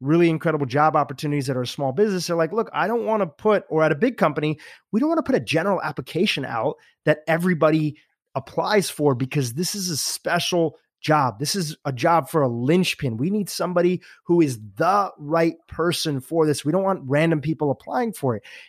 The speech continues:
And when you have a solid network, when you have a network of individuals who are looking out for you, that are looking for the right opportunity for you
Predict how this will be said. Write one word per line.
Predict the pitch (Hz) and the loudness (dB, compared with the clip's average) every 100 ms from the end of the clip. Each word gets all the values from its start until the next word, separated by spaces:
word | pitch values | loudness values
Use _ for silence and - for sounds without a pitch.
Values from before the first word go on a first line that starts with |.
| _ | _
And | 156 160 | 0 2
when | 151 156 | 4 2
you | 143 196 285 | 2 2 2
have | 233 214 196 | 2 -2 -2
a | 156 | -2
solid | - 185 180 185 156 | -2 -2 0 0 0
network, | 131 143 120 117 - | 0 -2 -4 -12 -12
when | - 143 | -6 -2
you | 220 | 2
have | 254 226 | 2 2
a | |
network | 185 180 180 - | -2 -2 -2 -2
of | 151 | -2
individuals | 160 151 156 143 151 139 - | -2 0 -2 0 0 0 0
who | 147 | 2
are | 139 120 - - - | 2 0 -4 -10 0
looking | 156 151 143 | 0 2 0
out | 139 135 | 0 -2
for | - 120 | -4 -4
you, | 110 | -4
that | 110 139 | -2 0
are | 143 | 0
looking | - 180 | 0 -2
for | 160 | -2
the | 147 | 0
right | 147 143 | 2 2
opportunity | 139 123 - 156 139 | 0 -2 -2 0 0
for | - | 0
you | 131 127 | 2 2